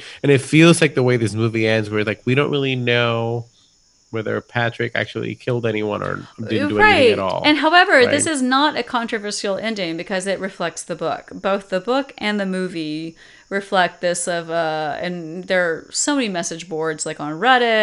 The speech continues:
Speaker 2: and all these articles of just, like, did Patrick Bateman actually kill people? And the entire point is, doesn't matter if he did or did not, it's that we as a society didn't give a fuck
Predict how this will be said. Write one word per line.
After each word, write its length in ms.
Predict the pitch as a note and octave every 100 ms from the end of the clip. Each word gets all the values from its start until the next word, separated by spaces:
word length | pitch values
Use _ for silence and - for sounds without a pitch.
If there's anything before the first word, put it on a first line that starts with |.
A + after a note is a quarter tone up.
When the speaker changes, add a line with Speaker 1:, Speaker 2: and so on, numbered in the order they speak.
| G3+
Speaker 2:
and 80 | E3+
all 120 | D#3
these 180 | D3+ D#3+
articles 640 | A3+ A3+ G#3+ G#3+ F#3+ F#3
of 80 | F3
just, 180 | E3 D#3+
like, 240 | D#3+ D3+ - -
did 180 | - F#3
Patrick 400 | G3 F3+ F#3 G3
Bateman 380 | F#3 E3 E3+ E3+ -
actually 580 | E3 - - F#3 E3+ D#3+
kill 260 | - - F3+
people? 540 | F3 D#3 - - - - - - -
And 160 | F#3 F3
the 100 | E3+
entire 600 | D#3+ E3 - A3+ A3 F#3+
point 560 | F#3+ - D4+ F#4+ F4+ -
is, 600 | D#3+ D3 D3 - - - _ _ _ -
doesn't 360 | A3+ D4+ A#3+ F#3
matter 480 | F#3 B3 F3 D#3
if 160 | - F3+
he 160 | G#3 F#3+
did 420 | F3+ E3+ E3+ E3
or 160 | E3
did 180 | E3+ E3
not, 560 | D#3 F#3 A3 D#3+ D3+ - -
it's 160 | -
that 280 | F#3 D#3 C#3+
we 380 | F3 G3 B3 A3+
as 140 | F3+
a 60 | F3
society 800 | - F3 G3 A3+ A#3 D#3+ D3+ - -
didn't 300 | D4+ F#4 F4
give 180 | B3 E4
a 40 | A4+
fuck 460 | - F#3 - -